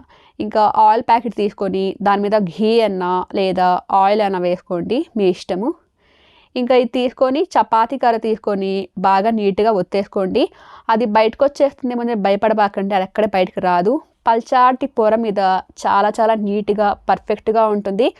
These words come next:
మరి మందంగా ఒత్తుకోబాకండి, తినేటప్పుడు పచ్చిగా ఉంటాయి. ఇలా పల్చాగా ఉంటే ఒకటికి నాలుగు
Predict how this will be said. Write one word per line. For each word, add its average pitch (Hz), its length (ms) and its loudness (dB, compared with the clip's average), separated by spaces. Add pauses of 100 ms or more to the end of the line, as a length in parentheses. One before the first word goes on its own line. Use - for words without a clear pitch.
(360)
మరి 240 120 4 (140)
మందంగా 247 440 2
ఒత్తుకోబాకండి, 220 600 -2 (120)
తినేటప్పుడు 226 540 -2
పచ్చిగా 214 380 0 (100)
ఉంటాయి. 196 340 0 (460)
ఇలా 254 140 4 (140)
పల్చాగా 262 440 2 (100)
ఉంటే 262 220 0 (400)
ఒకటికి 262 400 -2 (160)
నాలుగు 214 300 2